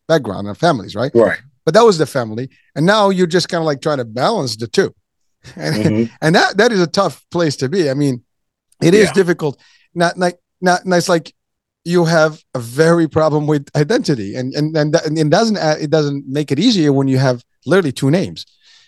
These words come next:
Speaker 1: You know, which one I, <laughs> you know, you have the
Speaker 2: Right.
Speaker 1: name that everybody knows. I mean, y-, in essence, you are all of those. You are both.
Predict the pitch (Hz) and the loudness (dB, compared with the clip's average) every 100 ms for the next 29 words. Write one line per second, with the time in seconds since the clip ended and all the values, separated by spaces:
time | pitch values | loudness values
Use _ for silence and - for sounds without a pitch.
0 | _ _ 147 160 147 175 180 180 170 180 | _ _ 0 2 4 2 2 0 2 2
1 | 156 - - - - - - - 190 190 | 0 -4 -8 -4 -4 -4 -20 0 2 4
2 | 175 165 190 - - 180 175 185 180 165 | 4 4 4 2 2 2 2 2 2 0
3 | 156 208 170 180 - _ _ _ 262 262 | 0 0 0 -2 -8 _ _ _ -4 -4
4 | - 208 - 214 294 262 208 175 - 175 | -2 -6 -2 0 0 -2 -4 -4 2 2
5 | - 190 175 120 87 120 _ _ - 170 | 2 2 4 2 -4 -12 _ _ 0 2
6 | 165 139 165 107 | 2 2 0 0